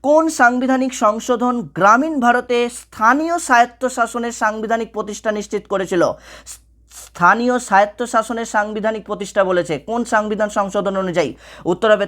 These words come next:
তিয়াত্তরতম সংবিধান সংশোধন অনুযায়ী, অপশন সি। অপশন সি is the right answer। ভালো করে দেখো, কোন সাংবিধানিক সংশোধন গ্রামীণ ভারতে স্থানীয় স্বায়ত্তশাসনের প্রাতিষ্ঠানিক প্রতিষ্ঠা নিশ্চিত করেছিল? উত্তর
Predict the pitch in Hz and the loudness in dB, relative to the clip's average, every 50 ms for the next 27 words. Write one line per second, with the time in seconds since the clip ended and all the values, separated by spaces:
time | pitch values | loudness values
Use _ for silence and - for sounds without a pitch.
0 | 202 - 233 240 247 247 - - 247 - - 233 220 214 214 226 208 196 196 190 | -4 -2 0 0 0 2 0 -2 -4 -2 -4 -6 -6 -4 -4 -4 -4 -4 -4 -4
1 | 175 190 190 - 202 180 175 185 180 160 175 165 165 160 143 156 156 165 170 - | -6 -6 -4 -4 -4 -4 -4 -4 -6 -4 -4 -4 -4 -2 0 2 2 2 2 -2
2 | 185 175 170 147 - - 247 226 160 - - _ _ - - - - 160 165 165 | -6 -8 -6 -6 -4 -2 -2 -2 -4 -6 -12 _ _ -20 -16 -4 0 0 0 0
3 | - 196 185 - - - 262 269 277 - 220 196 170 - 208 185 180 175 165 175 | -2 -4 -6 -6 -4 -2 -2 -2 -2 -2 -4 -4 0 2 2 4 4 4 4 2
4 | 165 160 151 - 160 139 160 190 226 233 233 208 185 190 170 165 - - 226 247 | 2 2 2 2 2 4 4 2 2 2 0 0 0 0 0 -2 -2 -2 -2 0
5 | 254 254 240 - 214 208 214 208 202 208 208 214 220 214 214 - 208 185 190 185 | 0 0 0 0 0 0 0 -2 -2 0 0 0 0 -2 -2 -2 -2 -2 -2 -2
6 | - 208 185 202 196 165 139 151 165 175 202 233 240 226 208 202 196 196 - 190 | -4 -4 -2 -4 -4 -4 0 2 2 4 4 2 -2 0 0 0 0 0 -2 -6
7 | 190 - - - 190 185 202 214 226 220 - 196 180 147 - 196 190 180 190 180 | -8 -6 0 2 2 2 2 0 -4 -2 0 0 0 0 -2 -8 -10 -10 -8 -8
8 | - 190 185 185 180 175 - - - - - - - - 180 180 175 240 226 - | -6 -4 -4 -4 -4 -6 -10 -20 -20 -20 -20 -6 2 4 4 4 2 0 -6 -6
9 | - 226 220 214 - 185 180 - 190 - - 190 180 180 - - 175 160 - 170 | -6 -8 -8 -6 -6 -8 -8 -8 -8 -8 -6 -6 -6 -8 -8 -8 -10 -4 -2 -2
10 | 165 156 147 151 151 151 151 - 247 277 | -2 0 0 -2 -2 0 2 4 4 4